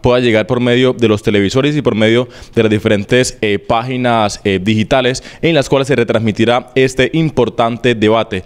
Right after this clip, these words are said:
Director, finalmente, mensaje de invitación para que la ciudadanía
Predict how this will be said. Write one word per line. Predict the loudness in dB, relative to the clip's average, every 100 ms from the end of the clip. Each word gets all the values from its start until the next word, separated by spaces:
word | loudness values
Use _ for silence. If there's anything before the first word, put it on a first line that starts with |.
| -14 -18 -2
Director, | 0 2 0 0
finalmente, | 0 -2 -2 -2 0 0
mensaje | 0 0 0 2
de | 0
invitación | 0 0 0 -2
para | -2 -2
que | -2
la | -2
ciudadanía | 0 0 2 0 -2 -4